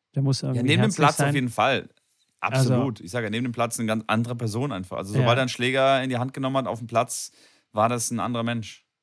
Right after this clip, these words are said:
Speaker 1: <laughs>
Speaker 2: Positiv verrückt, aber halt ein bisschen too much dann. Aber ja, ja, neben dem Platz, wie gesagt, äh,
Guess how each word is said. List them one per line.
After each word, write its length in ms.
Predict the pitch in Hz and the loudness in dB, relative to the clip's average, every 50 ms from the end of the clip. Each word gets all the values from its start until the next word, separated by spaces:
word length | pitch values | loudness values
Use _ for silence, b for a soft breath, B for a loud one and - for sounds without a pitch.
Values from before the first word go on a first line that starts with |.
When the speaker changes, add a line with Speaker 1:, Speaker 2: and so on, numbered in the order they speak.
| _ _ | _ _
Speaker 1:
<laughs> 880 | - - - - - - - 139 - _ _ _ - - - _ - | -20 -20 -20 -20 -10 0 0 0 0 _ _ _ -8 -8 -8 _ -8
Speaker 2:
Positiv 440 | 147 117 123 127 113 - 170 175 147 | -6 -4 -4 -4 -2 -2 -2 -2 2
verrückt, 440 | - 117 104 113 143 156 156 - - | 2 0 2 4 2 2 2 0 0
aber 160 | 127 123 120 | 4 6 6
halt 120 | 117 117 | 6 4
ein 40 | 117 | 2
bisschen 200 | 120 123 131 117 | 0 -2 -2 -2
too 120 | - - 135 | -2 -2 0
much 260 | 139 143 147 - - | 2 0 0 0 -4
dann. 180 | - 143 147 139 | -4 -4 -2 -2
Aber 180 | 120 107 107 107 | -4 -2 0 0
ja, 380 | 110 113 110 110 107 107 104 | 0 0 0 0 -2 -2 -4
ja, 80 | 90 92 | -4 -6
neben 240 | 101 101 113 123 123 | -6 -2 -2 0 0
dem 100 | 135 120 | 0 0
Platz, 280 | 120 117 113 110 - | 0 0 0 0 -2
wie 80 | - 113 | -2 -2
gesagt, 280 | 104 98 90 90 - 101 | -2 -2 -4 -6 -10 -10
äh, 240 | 98 98 95 92 | -10 -8 -10 -10